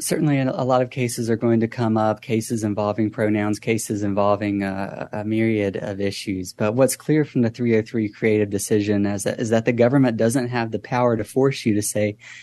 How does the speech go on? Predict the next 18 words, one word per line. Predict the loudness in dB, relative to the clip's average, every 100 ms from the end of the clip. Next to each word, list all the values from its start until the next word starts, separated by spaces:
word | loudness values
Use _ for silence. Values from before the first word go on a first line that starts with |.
| -20 _ 2
things | 6 6 4 0
that, | -2 0 -2
uh, |
you | -2 0
don't | 0 -2 -2
believe. | 0 2 2
And | 0
that's | 0 -2
especially | 0 0 0 0 -2
true | -2 -2 2 2
when | 2 2
you're | 2 0 -4
asked | -8 -6
to | -8
speak | -4 -2 0
out | 0 0
on | -2 -2
controversial | -2 -2 0 -2 2 2 0 -4 -4 -6